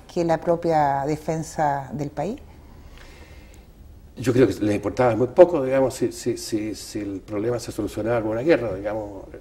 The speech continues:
Speaker 2: e-, externa.
Speaker 1: Ujú.
Speaker 2: Porque la, la crisis, los antecedentes o lo que estaba pasando en el norte los conocía la gente. Lo, como los, como conoció lo, lo, la situación que vivimos nosotros con, eh, con Argentina.
Speaker 1: El setenta y seis justamente tú entras a la Cancillería.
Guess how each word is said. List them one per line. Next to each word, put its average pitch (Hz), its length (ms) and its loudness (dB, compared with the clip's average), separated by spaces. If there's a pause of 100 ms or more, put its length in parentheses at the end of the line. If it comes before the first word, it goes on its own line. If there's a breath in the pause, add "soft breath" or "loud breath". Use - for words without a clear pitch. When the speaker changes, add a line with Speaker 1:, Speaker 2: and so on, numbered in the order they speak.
Speaker 2:
e-, 113 40 -10 (160)
externa. - 360 -6
Speaker 1:
Ujú. - 960 -18
Speaker 2:
Porque - 260 -4
la, 104 160 -6
la 101 160 -4
crisis, 151 460 0 (500 soft breath)
los 135 140 2
antecedentes 131 640 2
o 170 60 2
lo 131 80 2
que 113 60 -2
estaba 131 220 0
pasando 135 300 -2
en 127 80 -2
el 113 80 -4
norte 123 220 -4
los 269 100 -4
conocía - 320 -8
la - 80 -10
gente. - 300 -14 (640 loud breath)
Lo, 135 160 4
como 123 200 6
los, - 200 2
como 104 260 -2
conoció 98 420 2
lo, 113 260 0
lo, 98 260 -6 (160)
la 98 80 -8
situación - 400 -6
que 104 120 -4
vivimos 107 280 -2
nosotros - 340 -10
con, 95 260 -6
eh, 87 520 -10 (640 soft breath)
con 165 100 -6
Argentina. - 460 -2 (600 loud breath)
Speaker 1:
El 214 120 -2
setenta 240 340 -2
y - 20 -10
seis 302 200 -2
justamente 247 540 -2
tú 220 180 2
entras 214 360 0
a 180 60 0
la 165 80 -2
Cancillería. 170 640 -2